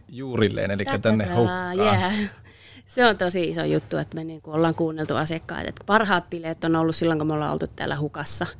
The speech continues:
Speaker 2: Et se tulee siinä marraskuussa ja toivottavasti mahdollisimman moni innostuu tulemaan. Et meistä on ihan niinku tosi makeeta valjastaa tää iso, iso keskus siihen, että me saadaan jäsenet tänne viettämään niinku vapaata ja tanssimaan ja
Speaker 1: Mm.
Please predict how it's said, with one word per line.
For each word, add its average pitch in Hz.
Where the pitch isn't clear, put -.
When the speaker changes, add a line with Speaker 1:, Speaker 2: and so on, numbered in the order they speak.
Speaker 2:
Et 151
se 185
tulee 160
siinä 156
marraskuussa 156
ja 170
toivottavasti 185
mahdollisimman 165
moni 156
innostuu 156
tulemaan. 151
Et -
meistä 165
on 165
ihan 160
niinku 165
tosi 180
makeeta 160
valjastaa 160
tää 160
iso, 160
iso 220
keskus 185
siihen, 156
että 156
me 156
saadaan 160
jäsenet 160
tänne 160
viettämään 71
niinku -
vapaata 151
ja 107
tanssimaan 160
ja 156
Speaker 1:
Mm. 123